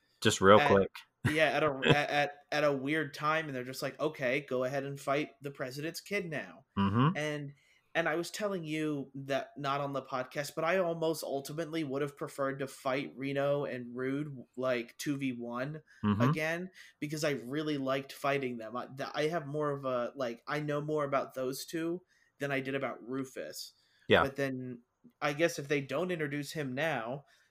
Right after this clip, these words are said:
Speaker 2: there's not going to be as big of a, a thing for him in the later game, whatever his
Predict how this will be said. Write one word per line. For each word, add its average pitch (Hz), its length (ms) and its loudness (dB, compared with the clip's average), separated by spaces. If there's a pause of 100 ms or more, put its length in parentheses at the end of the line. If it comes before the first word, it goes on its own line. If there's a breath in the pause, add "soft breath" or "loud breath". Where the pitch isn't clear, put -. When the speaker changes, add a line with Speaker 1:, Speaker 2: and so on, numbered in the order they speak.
(100)
Speaker 2:
there's 131 240 -6
not 143 200 -4
going 143 220 -6
to 135 60 -6
be 131 240 -2
as 127 180 -2
big 135 240 -6
of 123 160 -4
a, 117 280 -2 (580)
a 143 100 -2
thing 143 400 -4
for 135 240 -6
him 135 240 -4
in 131 140 -8
the 123 80 -10
later 123 340 -4
game, 117 320 -10
whatever 123 360 -4
his 123 200 -8